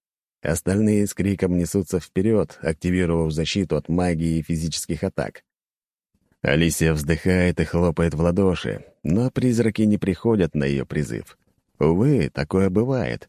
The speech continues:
Не всегда поблизости есть души мёртвых, готовых служить за энергию. Я выхватываю клинок из ножен и несусь прямо на врагов.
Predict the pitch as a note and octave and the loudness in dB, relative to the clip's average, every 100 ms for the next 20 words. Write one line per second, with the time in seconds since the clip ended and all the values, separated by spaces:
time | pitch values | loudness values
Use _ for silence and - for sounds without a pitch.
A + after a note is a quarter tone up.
0 | _ G#2 A2 - A2 F#2 G2+ G2 C#2+ C#2+ | _ 0 0 0 -2 -2 -2 -2 -2 0
1 | F2+ D2 - D2 D2+ D#2 D2 E2+ - D#2+ | 0 -2 -4 -2 0 0 0 -2 0 0
2 | F2 G#2 - C2+ C2 C#2+ D#2 D2+ B1+ - | 2 0 -2 -6 -6 -6 -2 0 -2 -4
3 | - D#2+ E2+ E2 C2+ D#2 E2+ F2+ C2 G#1+ | -4 -2 0 0 0 -2 0 0 -2 -4
4 | G#1+ G1+ - _ _ _ _ _ _ _ | -10 -12 -16 _ _ _ _ _ _ _
5 | _ _ _ - B1+ D2 E2 E2 F2+ E2+ | _ _ _ -8 -2 2 2 2 2 0
6 | E2 E2+ E2+ E2 E2 F2 D#2 D#2 D2+ F2+ | 2 0 0 0 0 0 0 -2 0 0
7 | E2+ E2+ D2+ _ _ _ - F#2 G2 F2+ | 2 0 -2 _ _ _ -2 2 2 0
8 | G2 F2+ - F#2+ F2+ F2 E2 D2+ C2+ G1+ | -2 -4 -2 0 2 2 0 0 -4 -6
9 | G1+ - | -12 -14